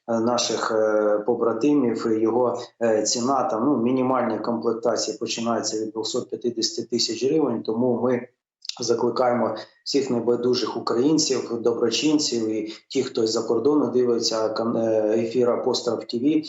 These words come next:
долучитися, підтримати цих хлопців, які сьогодні на запорізькому напрямку,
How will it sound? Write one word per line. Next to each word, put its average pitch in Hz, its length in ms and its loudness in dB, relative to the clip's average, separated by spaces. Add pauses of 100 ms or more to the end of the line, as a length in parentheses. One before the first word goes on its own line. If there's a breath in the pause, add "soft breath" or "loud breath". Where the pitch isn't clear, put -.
(380 loud breath)
долучитися, 120 760 2
підтримати 117 600 -2
цих 113 220 -2
хлопців, 151 440 0
які 110 220 -2
сьогодні 120 440 0
на 131 180 0
запорізькому 120 680 -2
напрямку, 120 760 0